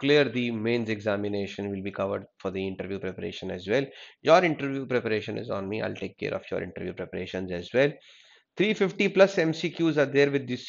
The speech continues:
video solutions and explanations. An additional three twenty-five M C Qs in form of P D F,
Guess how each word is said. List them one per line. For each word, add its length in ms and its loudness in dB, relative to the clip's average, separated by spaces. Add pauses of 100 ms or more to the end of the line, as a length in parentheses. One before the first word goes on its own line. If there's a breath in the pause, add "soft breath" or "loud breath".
(380)
video 260 4
solutions 540 0
and 80 2
explanations. 680 0 (460 soft breath)
An 220 4
additional 540 4
three 400 0
twenty-five 1080 4 (240)
M 160 2
C 280 -6
Qs 220 2
in 120 0
form 260 4
of 140 2 (100)
P 140 6
D 140 8
F, 120 4